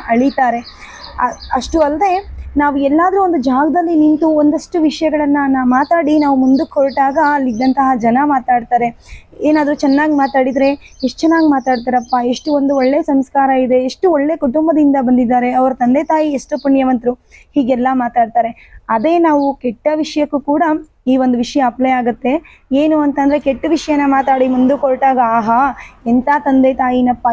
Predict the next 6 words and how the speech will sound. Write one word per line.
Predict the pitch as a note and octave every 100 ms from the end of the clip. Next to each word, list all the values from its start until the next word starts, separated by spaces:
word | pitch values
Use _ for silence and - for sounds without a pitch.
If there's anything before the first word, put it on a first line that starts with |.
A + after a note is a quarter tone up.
| A#3
ಎಂಥ | B3+ C#4 D4
ವಿಷಯನ | C4 - C4 C4
ಕಲ್ಸಿದ್ದಾರೆ, | B3 A#3 B3+ A#3+ A#3+
ಎಂಥ | B3+ C4
ಸಂಸ್ಕಾರನ | C#4+ C4 C4 D4+ D#4 D#4 D4+
ಕಲ್ಸಿದ್ದಾರೆ, | C#4 C4 C#4 C4 B3